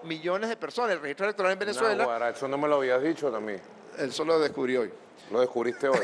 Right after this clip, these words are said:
Speaker 1: <laughs> Sí, o sea, me puse a buscar y me puse a buscar las estadísticas de nuevos nacidos y fallecidos por año en Venezuela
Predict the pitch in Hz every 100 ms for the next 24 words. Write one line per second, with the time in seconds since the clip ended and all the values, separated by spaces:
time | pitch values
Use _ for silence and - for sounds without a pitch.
0 | - - - - 165 165 147 - - -
1 | - - 147 160 156 214 220 220 240 214
2 | 208 - 175 165 156 156 208 202 190 214
3 | 208 165 165 220 214 202 170 156 131 156
4 | 170 196 220 - 202 214 - 156 143 143
5 | 131 156 170 190 170 175 196 208 214 226
6 | 190